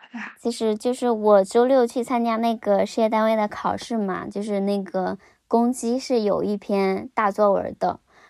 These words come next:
Speaker 2: 然后，呃，他的大作文题目就是如何打破职场中的三十五岁门槛儿，刚好也是在说年龄。然后我们今天聊的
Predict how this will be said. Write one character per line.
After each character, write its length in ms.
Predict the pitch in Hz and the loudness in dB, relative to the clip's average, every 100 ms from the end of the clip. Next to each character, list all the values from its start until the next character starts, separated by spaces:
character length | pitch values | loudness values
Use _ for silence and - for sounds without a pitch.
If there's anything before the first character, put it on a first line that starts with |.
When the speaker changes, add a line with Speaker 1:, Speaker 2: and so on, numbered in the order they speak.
| _ | _
Speaker 2:
然 160 | - 190 | -4 -2
后， 360 | 214 208 196 208 _ _ _ _ | 2 2 2 -4 _ _ _ _
呃， 380 | 196 185 185 - - - | -8 -6 -6 -10 -16 -10
他 120 | - | -2
的 140 | 254 247 | 0 4
大 200 | 240 220 | 4 4
作 280 | 233 214 | 4 4
文 440 | 196 180 185 190 202 _ - | 4 2 0 0 -4 _ -10
题 180 | 185 | -4
目 180 | 190 202 | -2 0
就 220 | 208 208 | 0 0
是 400 | 202 - 196 190 - _ _ _ | 0 -2 0 -2 -4 _ _ _
如 200 | 196 202 | 4 4
何 220 | 208 190 | 4 2
打 280 | 190 196 180 | 0 -2 -4
破 420 | - 208 196 185 - _ | -2 2 2 2 -6 _
职 220 | - 190 190 | -10 -8 -4
场 260 | 208 185 | -2 -2
中 240 | 190 190 190 | -2 -2 -2
的 120 | 190 | -2
三 340 | - 202 202 | -2 0 0
十 160 | - 196 | -2 -4
五 200 | 190 185 | -2 -4
岁 260 | - 196 | -2 -2
门 260 | 190 180 185 | -2 -4 -6
槛 220 | - - | -6 -10
儿， 60 | - _ _ _ _ _ _ _ | -10 _ _ _ _ _ _ _
刚 160 | 233 277 | 0 4
好 160 | 220 | 4
也 180 | 196 175 | 4 2
是 160 | 202 196 | -2 0
在 180 | 196 | 0
说 200 | 196 190 | 0 -2
年 300 | 190 185 170 | -2 -4 -4
龄。 240 | 180 180 185 - - - | -4 -6 -8 -16 -14 -6
然 100 | 196 | 0
后 120 | 202 | 2
我 40 | |
们 160 | 190 185 | 0 -2
今 220 | 190 190 | -4 -4
天 400 | 196 190 190 190 | -2 -2 0 -2
聊 240 | 185 170 180 | -2 -4 0
的 320 | 190 185 | 0 0